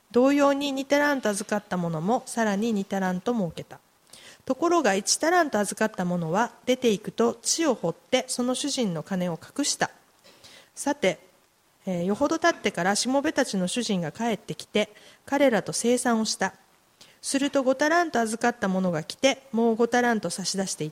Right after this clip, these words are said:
た。ご主人様、私に五タラント預けてくださいましたが、ご覧ください。私はさらに五タラント儲けました。その主人は彼に言った。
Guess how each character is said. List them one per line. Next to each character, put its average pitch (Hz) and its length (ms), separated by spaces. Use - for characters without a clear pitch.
た。 - 140
ご 208 100
主 285 140
人 302 200
様、 208 440
私 247 320
に 277 100
五 254 140
タ 277 100
ラ 320 140
ン 302 80
ト 233 100
預 226 180
け 240 80
て 233 80
く 226 120
だ 233 100
さ 226 180
い 220 60
ま 214 140
し - 80
た 170 100
が、 208 200
ご 220 80
覧 269 200
く 269 120
だ 262 100
さ 233 160
い。 165 100
私 233 300
は 226 100
さ 320 160
ら 403 120
に 240 100
五 190 140
タ 240 120
ラ 285 120
ン 294 100
ト 185 80
儲 180 200
け - 120
ま 175 120
し - 100
た。 - 160
そ - 140
の 277 100
主 311 140
人 254 180
は 165 80
彼 247 240
に 202 80
言 160 80
っ - 40
た。 - 160